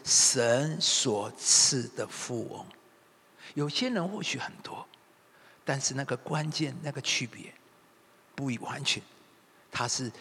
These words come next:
上帝所赐福的富翁。而华里克这两个越奉献越丰的原则，早在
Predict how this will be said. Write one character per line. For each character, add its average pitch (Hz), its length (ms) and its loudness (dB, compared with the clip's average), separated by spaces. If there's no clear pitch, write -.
上 135 560 6
帝 113 180 0
所 - 460 2
赐 - 440 6
福 - 320 -10
的 - 120 -6
富 98 340 -4
翁。 80 140 -4
而 214 100 4
华 - 220 2
里 - 120 0
克 - 160 4
这 208 180 2
两 135 200 -4
个 123 260 -4
越 196 160 6
奉 165 220 2
献 156 180 2
越 151 160 4
丰 151 220 2
的 131 80 0
原 127 160 4
则， 120 180 -2
早 - 320 0
在 - 340 -2